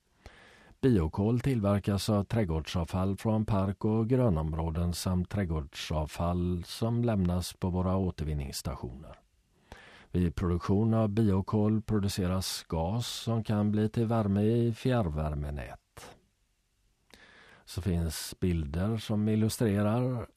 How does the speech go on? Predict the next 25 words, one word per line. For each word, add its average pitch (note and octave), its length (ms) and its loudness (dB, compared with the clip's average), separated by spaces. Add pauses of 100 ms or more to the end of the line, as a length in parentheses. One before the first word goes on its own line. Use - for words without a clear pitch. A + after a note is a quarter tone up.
Första - 640 -6
bilden F2+ 580 0
har G#2 260 0
bildtexten: A2+ 1040 -2
"Ett G2 340 -2
lager F#2+ 760 0
rent G2 480 0
biokål F2+ 680 0
läggs E2+ 420 -4
i F2+ 300 2
växtbäddens E2+ 960 -4
botten." - 420 -8 (1120)
Kolmakadam, D#2+ 1040 0
som G#2+ 220 0
består G#2 400 2
av G#2 400 2 (100)
en G2+ 160 2
blandning F#2 360 4
av F#2 120 2
biokål, E2+ 720 0
makadam E2+ 560 0
och E2+ 100 2
mull, E2+ 380 0
läggs G#2 320 -2
ovanpå. E2+ 540 -4